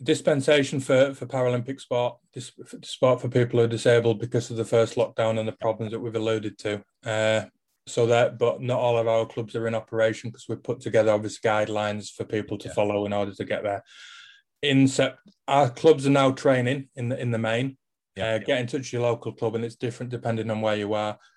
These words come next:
Speaker 1: But our club and competition structure, which has been remodeled over covid, starts again in September. Touch wood. Uh, as long as, as long as the, the pathway continues to, to improve.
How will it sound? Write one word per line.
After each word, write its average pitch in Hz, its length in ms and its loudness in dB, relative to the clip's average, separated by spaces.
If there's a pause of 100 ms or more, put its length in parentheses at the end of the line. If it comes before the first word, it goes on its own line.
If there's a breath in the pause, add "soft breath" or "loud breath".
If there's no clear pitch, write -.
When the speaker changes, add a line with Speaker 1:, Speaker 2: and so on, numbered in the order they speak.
(140)
Speaker 1:
But 104 100 -10
our 120 180 -2
club 131 260 0
and 123 140 -2
competition 117 580 -6
structure, 117 680 -2
which - 180 -12
has 110 100 -8
been 113 220 2
remodeled 113 520 2
over 107 220 0
covid, 107 440 -4
starts 104 420 -8
again 107 240 -6
in 104 100 -10
September. 104 580 -6 (360)
Touch - 260 -6
wood. - 220 -4 (520 soft breath)
Uh, - 60 -4
as 104 440 2
long 107 160 4
as, 101 120 -2
as 117 280 -2
long 107 160 2
as 104 160 -2
the, 113 140 2
the 117 140 -2
pathway 107 400 -2
continues 107 600 -6
to, 104 280 0
to - 180 -10
improve. 101 440 -4